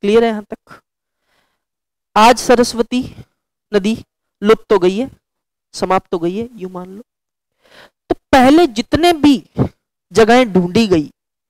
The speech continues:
वो सारी किस area में मिल रही थी? इन्हीं areas में मिल रही थी।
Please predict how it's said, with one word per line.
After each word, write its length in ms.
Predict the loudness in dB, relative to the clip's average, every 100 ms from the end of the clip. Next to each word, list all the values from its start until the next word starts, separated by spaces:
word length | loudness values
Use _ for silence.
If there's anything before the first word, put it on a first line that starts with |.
| _ _ _ -4
वो 60 |
सारी 260 | 2 4 2
किस 260 | 0 2
area 260 | 4 4 4
में 100 | 2
मिल 160 | 0 0
रही 160 | 0
थी? 200 | -2 -6 -8 _ _ _ _ _
इन्हीं 240 | -4 0 0
areas 340 | 0 0 -4
में 80 | -10
मिल 120 | -16
रही 140 | -18 -20
थी। 240 | _ -18